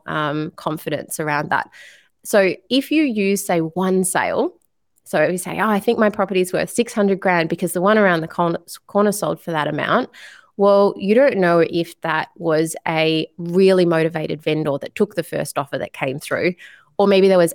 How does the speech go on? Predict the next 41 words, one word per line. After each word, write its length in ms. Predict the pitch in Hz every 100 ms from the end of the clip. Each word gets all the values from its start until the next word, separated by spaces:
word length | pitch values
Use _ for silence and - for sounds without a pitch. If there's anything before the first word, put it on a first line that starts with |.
| 170
eight 200 | 175 -
people 320 | 170 - 160
at 100 | -
the 140 | 160
auction 340 | 151 - - -
'cause 140 | -
no, 260 | 208 208 208
nothing 340 | 202 208 196
else 200 | 160 165 -
was 180 | 156
for 80 | -
sale 300 | - 160 151
and 100 | 139
it 80 | -
got 160 | 190 180
a 80 |
really 300 | 156 160 156
good 200 | - -
price. 540 | - - - 214 - - - - _ _ _
And 380 | 226 226 226 226 - _ _ -
with 260 | 220 - -
valuing 440 | 175 196 185 165
a 60 | 147
property, 640 | 214 277 170 - 214 262 _ _ _ _
that 340 | 196 302 - 180
buyer 560 | 165 196 214 - 240 - _
who 160 | 214 220
bought 340 | 208 190 -
that 160 | 254 -
property, 560 | - - - - 294 _ _ 196
maybe 300 | 196 254 294
they 180 | 214
would 160 | 214 240
have 100 | 240
been 180 | 220 214
prepared 380 | 208 - 185 180
to 60 |
go 160 | - 185
to 60 |
six 300 | 165 - -
fifty 520 | - 254 - 175 -